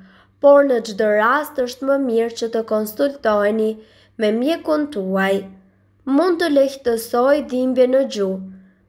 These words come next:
Nëse hani ose pini xhenxhefil për gjashtë muaj, dhimbje do të reduktohen ndjeshëm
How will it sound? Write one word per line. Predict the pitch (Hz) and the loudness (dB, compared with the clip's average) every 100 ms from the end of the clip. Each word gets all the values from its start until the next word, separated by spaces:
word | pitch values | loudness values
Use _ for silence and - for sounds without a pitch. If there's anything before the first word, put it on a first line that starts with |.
| - | -8
Nëse | 247 247 247 240 | -2 0 0 -2
hani | 226 254 294 294 | 0 2 2 2
ose | 277 262 262 240 | 0 0 0 0
pini | 247 269 277 262 | -2 -4 -2 -2
xhenxhefil | 233 226 220 220 220 254 254 233 | -2 -2 -2 -4 -4 -6 -6 -4
për | 214 202 | -4 -2
gjashtë | 190 233 226 226 220 | 2 2 2 -4 -10
muaj, | 202 190 202 233 285 285 - _ _ - | -8 -6 -2 -2 -2 -6 -20 _ _ -12
dhimbje | 202 233 294 294 320 | -6 -2 2 2 0
do | 285 269 | 2 2
të | 269 247 | 2 2
reduktohen | 233 190 208 - 254 247 240 214 220 | 2 -2 -6 -6 -2 0 0 -2 -4
ndjeshëm | 202 202 196 196 285 277 | -4 -2 -2 -2 -2 -2